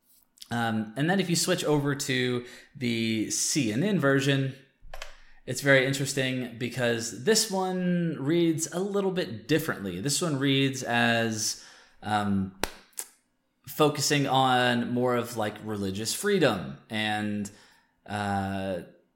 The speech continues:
just how Barr is doing all these things, like deputizing folks to,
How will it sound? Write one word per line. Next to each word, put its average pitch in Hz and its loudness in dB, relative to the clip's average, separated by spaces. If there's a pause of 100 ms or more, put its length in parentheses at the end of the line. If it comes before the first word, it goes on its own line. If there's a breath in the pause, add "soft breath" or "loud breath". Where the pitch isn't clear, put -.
(600)
just - -2 (1000)
how 127 2
Barr 131 4
is 117 0
doing 139 2
all 127 -2
these 127 -4
things, 120 -2
like 101 -4
deputizing 120 0
folks 120 -2
to, 101 -2